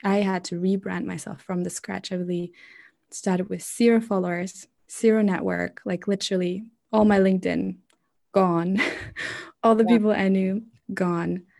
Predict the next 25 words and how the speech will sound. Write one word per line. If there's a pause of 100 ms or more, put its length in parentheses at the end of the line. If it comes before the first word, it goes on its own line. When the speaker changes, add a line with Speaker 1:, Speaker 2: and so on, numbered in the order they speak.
(140)
Speaker 1:
uh,
nothing
about
me
on, (640)
on
the
internet, (100)
on
social
media,
nothing. (1080)
And
that's
what
I, (480)
where
I
saw
the
importance
of
branding
come
in.